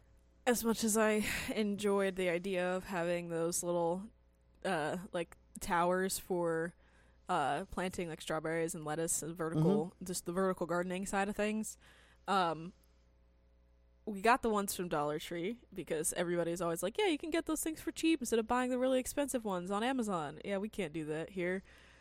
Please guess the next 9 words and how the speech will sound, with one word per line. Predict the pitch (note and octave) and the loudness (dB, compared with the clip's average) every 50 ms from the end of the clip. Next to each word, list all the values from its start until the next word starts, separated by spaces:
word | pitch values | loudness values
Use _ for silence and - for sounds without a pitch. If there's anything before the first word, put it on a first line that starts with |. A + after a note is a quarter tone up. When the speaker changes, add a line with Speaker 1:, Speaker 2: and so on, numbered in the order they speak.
| - - - G3 | -20 -18 -6 -4
Speaker 1:
because | F#3 F#3+ - G3+ F#3 F3 F3 - - - - - - - - | -4 0 2 2 2 2 2 0 -2 -2 -6 -10 -18 -6 -2
I | - G3 | 0 0
set | F#3+ - A#3 A3 G#3 | 2 4 6 6 6
'em | G3 F#3 | 4 4
all | F#3 F#3 F3+ F3 | 4 4 6 6
up | G#3+ G#3 - - | 6 6 4 4
this | F#3+ - | 0 -2
past | - - F#3 F3+ - - - | 0 2 2 2 0 0 -2
weekend, | E3 E3 - E3 F3 G#3 G#3+ - | -4 -2 0 0 0 0 -2 -6